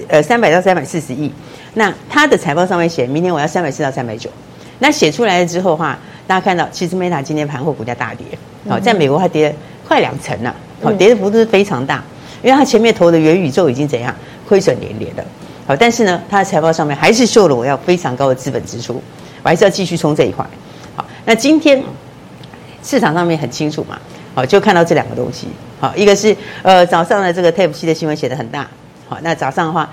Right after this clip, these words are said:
Speaker 1: 市场派又借力使力。好，那另外一个的话呢，你看到资本支出，今天 Meta 写出来的数字，它没有下降，好，它写得比今天还高，所以今天伺服器的股票第一个反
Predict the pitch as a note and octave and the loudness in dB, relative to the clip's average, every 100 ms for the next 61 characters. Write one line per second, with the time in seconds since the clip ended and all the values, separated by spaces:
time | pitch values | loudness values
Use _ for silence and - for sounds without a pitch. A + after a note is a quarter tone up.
0 | - - - G#3+ F3+ D#3+ E3 D#3+ D3+ D3 | -16 -20 -10 -6 -4 0 0 0 -2 -4
1 | D3 C3 C3+ - - - - A#2 F3+ A3 | -8 -12 -12 -14 -20 -20 -14 -6 -2 2
2 | C4 A#3+ G3+ F3 E3 F3 D#3 D3 D#3+ - | 4 4 4 4 2 2 0 -2 -8 -18
3 | - E3 E3+ D4+ C#4 B3 - A#3 F#3 B2+ | -4 -2 0 2 4 2 2 0 2 0
4 | E3 F3 F#3+ F#3+ - - - G3 F#3+ F3+ | -4 -2 0 -2 -4 -20 -6 -2 4 4
5 | F3+ - F3+ F#3 F3 B2+ - C#3 B2 F#3+ | 2 -6 0 0 0 -4 -6 -8 -4 -2
6 | C#3+ C#3+ E3 C#3+ C#3 - G3 F3+ D#3 E3 | 0 0 -2 -4 -6 -2 0 0 0 -2
7 | D3+ D#3 - - - - C3+ G#3 F3 D3 | -2 -2 -4 -20 -20 -8 0 2 4 2
8 | D3+ F3+ E3+ B2 C3+ C3 - - - - | -2 -4 -2 -2 -2 -4 -6 -20 -20 2
9 | D4+ D4+ C4+ C#4 - D4 E3+ E3+ - D#3+ | 2 4 2 0 0 -2 -2 -4 0 0
10 | C#3 - C3 C3 B2 A#2+ | 0 -4 -4 -4 -8 -8